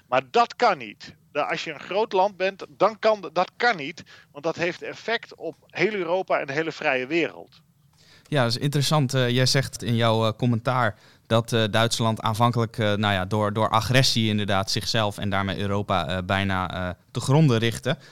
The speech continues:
Speaker 2: Maar nu is het dus juist, eh, de passiviteit van Duitsland, eh, eh, die een na-, een groot nadeel is, ook voor Europa. En dat blijkt bijvoorbeeld, eh, uit het militaire beleid, hè, van de Duitsers.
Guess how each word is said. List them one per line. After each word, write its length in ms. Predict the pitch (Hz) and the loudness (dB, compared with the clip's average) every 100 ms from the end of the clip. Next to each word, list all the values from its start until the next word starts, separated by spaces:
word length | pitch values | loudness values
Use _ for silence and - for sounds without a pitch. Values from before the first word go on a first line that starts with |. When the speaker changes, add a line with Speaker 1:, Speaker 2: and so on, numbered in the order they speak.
| - | 0
Speaker 2:
Maar 100 | 110 | 4
nu 120 | 117 | 4
is 60 | 127 | 4
het 100 | 120 | 2
dus 120 | 113 | 2
juist, 340 | 117 117 - | 2 2 2
eh, 120 | 113 | 0
de 80 | 107 | 0
passiviteit 760 | 104 139 - 120 117 - 160 156 | 0 0 2 -2 0 2 2 2
van 160 | 120 | -2
Duitsland, 600 | 104 101 104 107 98 92 | 2 2 0 -2 -2 -2
eh, 140 | 101 95 | -4 -4
eh, 60 | 95 - - - 98 98 | -6 -14 -20 -8 -4 -4
die 200 | 101 107 | -2 0
een 160 | 95 98 | 0 0
na-, 100 | 113 | -2
een 120 | 104 | -2
groot 220 | 110 117 | -2 0
nadeel 480 | 107 123 113 107 98 | 4 4 4 2 -2
is, 200 | 110 - | -2 -6
ook 160 | 110 - | -8 -6
voor 160 | 107 | -6
Europa. 360 | 104 104 107 113 | -4 -4 -2 -4
En 100 | 117 | -4
dat 160 | 117 117 | -4 2
blijkt 220 | 123 143 | 2 2
bijvoorbeeld, 540 | 131 139 131 131 127 | 0 0 2 0 0
eh, 120 | 135 | -2
uit 280 | 127 120 120 | 0 0 -4
het 80 | 120 | 0
militaire 600 | 123 131 127 160 151 113 | 2 2 2 2 2 2
beleid, 340 | 98 95 87 90 | 0 0 0 -2
hè, 100 | 156 | -4
van 140 | 123 | -4
de 100 | 104 | -4
Duitsers. 520 | 98 90 - 156 - | 0 -2 -2 -8 -8